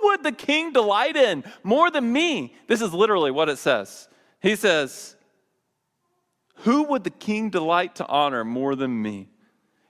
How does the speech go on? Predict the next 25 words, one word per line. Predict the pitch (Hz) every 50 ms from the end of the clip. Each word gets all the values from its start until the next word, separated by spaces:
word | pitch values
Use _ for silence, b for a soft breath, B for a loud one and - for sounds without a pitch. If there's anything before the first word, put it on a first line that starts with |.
| _ -
And | 160 160
so | - 180 170
Haman | 170 208 233 247 240 220
just | 190 185 - - _ _ _ _ _ -
describes | 151 143 - - - 190 160 190 226 254 240 -
his | 226 196
perfect | - - - 226 220 214 - 233 - -
day. | 214 233 269 269 165 117 - - b b b b b b b b b b b b b b
It's | - - -
a | 175 170 185
day | - 151 156 175 185 214 220
in | 220 202
the | 180
middle | 165 170 190 190 202 196 190
of, | 185 185 b b b b
of | b - 156 147 - - -
April. | 156 165 170 170 - 190 190 208 _ _
It's | 185 - - -
April, | 170 180 175 - 185 180 170 170 170 b b b b b
uh, | - 135 135 139 139
twelfth. | - - - 165 156 165 180 202 - _ _ b b b b -
You, | 156 143
you | 143 - - - 151
need | 156 160 151 127
a, | 123 -